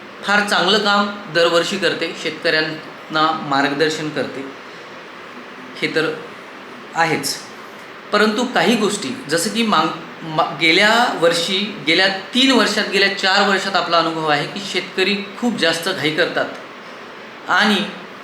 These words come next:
बियाण्यांचा भाव त्यावेळेस वाढून जातो. दोन नंबरमध्ये बियाणे ऑनमध्ये विकल्या जाते, खतंसुद्धा त्याच प्रकारचा भाव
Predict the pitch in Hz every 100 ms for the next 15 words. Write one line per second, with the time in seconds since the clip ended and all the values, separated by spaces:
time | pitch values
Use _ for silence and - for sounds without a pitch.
0 | - - - - 123 170 202 220 226 233
1 | 226 233 208 185 190 190 180 180 175 147
2 | 160 180 180 180 240 - - - - -
3 | - - - - - 135 160 180 190 185
4 | 196 190 185 190 208 - - - 143 156
5 | 175 175 180 180 165 165 170 170 170 175
6 | 151 147 165 160 160 202 196 - - 160
7 | 170 - 175 160 175 170 - 165 160 165
8 | 156 156 160 165 165 - 147 143 147